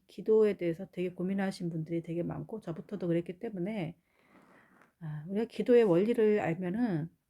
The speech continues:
기도를 하기가 시-, 해야겠다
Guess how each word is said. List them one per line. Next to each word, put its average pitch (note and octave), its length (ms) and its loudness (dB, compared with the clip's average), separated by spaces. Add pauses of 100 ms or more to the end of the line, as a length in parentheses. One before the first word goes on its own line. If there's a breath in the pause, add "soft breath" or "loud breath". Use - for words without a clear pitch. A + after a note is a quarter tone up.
(880)
기도를 A3+ 880 2 (1600)
하기가 B3 600 -8
시-, - 140 -20 (1700)
해야겠다 B3 800 0